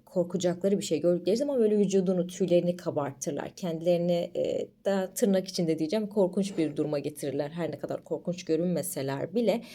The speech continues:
e, bu onların, e, biraz savunma mekanizması olarak ortaya çıkan bir şey. Burada kedinin bu halini görüyorum. Hemen altında da bir göz var arkadaşlar.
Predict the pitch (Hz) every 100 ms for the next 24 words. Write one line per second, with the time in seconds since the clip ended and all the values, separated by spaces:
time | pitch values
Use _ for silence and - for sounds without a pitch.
0 | - - - _ - 196 196 320 277 254
1 | 247 247 277 - - - - _ 180 180
2 | 170 170 190 233 233 - 208 202 214 185
3 | 185 170 - 160 - 147 143 147 143 143
4 | 165 147 - 143 147 170 214 381 415 -
5 | 311 339 302 247 233 165 147 147 151 147
6 | 156 262 370 285 269 262 262 277 254 254
7 | 240 190 185 147 139 - - - -